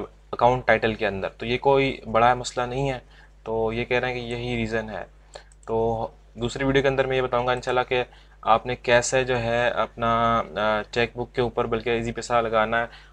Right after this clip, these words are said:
और इंशाल्लाह उम्मीद है कि आपको ये वीडियो पसंद आई होगी। अभी ये देखें, ये एजेंट भी कह रहा है कि ईजी पैसा अकाउंट है सर, आप वो ऐड कर सकते हैं,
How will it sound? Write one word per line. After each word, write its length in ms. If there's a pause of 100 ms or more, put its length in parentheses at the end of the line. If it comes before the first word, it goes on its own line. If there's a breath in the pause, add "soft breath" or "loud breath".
(120)
और 540 (260)
इंशाल्लाह 360 (240)
उम्मीद 300
है 60
कि 100
आपको 220
ये 60
वीडियो 460 (800 soft breath)
पसंद 340
आई 100
होगी। 160
अभी 200
ये 80
देखें, 500
ये 200
एजेंट 220
भी 120
कह 100
रहा 100
है 60
कि 100
ईजी 180
पैसा 220
अकाउंट 380
है 120
सर, 160
आप 160
वो 140
ऐड 100
कर 120
सकते 340
हैं, 320